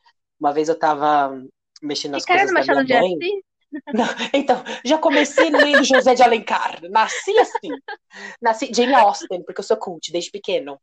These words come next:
Speaker 2: Ah, é verdade, é
Speaker 1: Mas
Speaker 2: verdade.
Speaker 1: mas quando eu era pequeno, eu via minha mãe com um livro, olha o nível, de como é educar seus filhos e como <laughs> lidar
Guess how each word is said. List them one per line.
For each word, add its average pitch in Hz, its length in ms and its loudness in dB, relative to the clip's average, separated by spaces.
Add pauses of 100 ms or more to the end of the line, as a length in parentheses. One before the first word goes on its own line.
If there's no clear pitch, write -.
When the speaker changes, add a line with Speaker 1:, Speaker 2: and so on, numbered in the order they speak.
(120)
Speaker 2:
Ah, 262 220 2
é 247 60 0
verdade, 233 380 0
é 175 60 2
Speaker 1:
Mas - 0 -
Speaker 2:
verdade. 220 440 -2 (800)
Speaker 1:
mas 175 340 0
quando 175 240 -4
eu 185 60 2
era 180 140 4
pequeno, 175 520 0
eu 165 260 0
via 165 380 -2
minha 170 160 2
mãe 160 240 -2
com 165 160 -10
um 151 40 -4
livro, 143 500 -2 (220)
olha 143 200 -8
o - 20 -14
nível, 123 280 -16 (600)
de 180 340 -4
como 247 680 2
é 190 340 0
educar 180 480 0
seus - 400 -6
filhos 175 720 -6
e 175 200 -6
como 190 420 0
<laughs> - 0 -
lidar 185 520 2